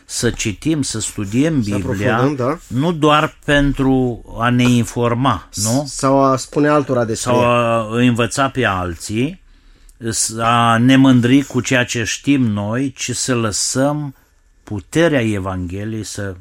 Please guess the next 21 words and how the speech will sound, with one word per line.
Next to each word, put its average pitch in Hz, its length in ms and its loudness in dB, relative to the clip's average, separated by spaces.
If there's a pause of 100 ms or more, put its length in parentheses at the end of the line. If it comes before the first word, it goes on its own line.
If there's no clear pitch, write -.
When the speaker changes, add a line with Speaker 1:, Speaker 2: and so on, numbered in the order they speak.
(200)
Speaker 1:
transforme. 98 1120 -8 (680)
Uh, 95 680 -8 (540)
Biblia 127 340 0
nu-i, 131 460 2
uh, 110 180 -2
să - 180 -6
ne 110 120 -4
facă 117 280 -8
mai 110 220 -4
inteligenți, 101 800 -6
să 98 120 -10
ne 92 120 -8
facă 92 260 -14
mai 95 260 -8
deștepți, 90 720 -10 (520)
ci - 120 -10
să 110 160 -6
ne 110 100 -4
facă 101 260 -10
mai 98 200 -6
buni, 101 400 -6